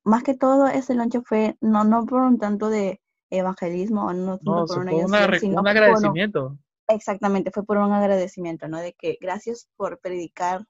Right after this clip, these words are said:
Speaker 1: la palabra de Dios, algo así. Entonces nosotros nos acercamos, le dimos, y ellos, eh, la persona que estaba en el micrófono,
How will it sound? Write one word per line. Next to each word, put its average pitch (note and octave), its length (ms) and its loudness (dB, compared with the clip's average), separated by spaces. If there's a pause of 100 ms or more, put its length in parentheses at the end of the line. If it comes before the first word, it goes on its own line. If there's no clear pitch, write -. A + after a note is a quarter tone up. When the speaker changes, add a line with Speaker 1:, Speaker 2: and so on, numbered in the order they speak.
(280)
Speaker 1:
la G3 160 -6
palabra E3+ 360 -6
de - 80 -8
Dios, - 340 -12 (460)
algo E3 180 -6
así. - 240 -14
Entonces A3+ 400 -2
nosotros C4 500 -2
nos B3+ 200 -2
acercamos, G#3 640 -8
le F3 140 -6
dimos, G#3 420 -4 (520)
y G#3+ 280 0
ellos, B3+ 640 0 (180)
eh, F3+ 460 -6
la G3 140 -4
persona A#3+ 440 -6
que A3+ 60 -10
estaba F#3+ 340 -6
en G3+ 160 -4
el G3 60 -6
micrófono, F3 760 -10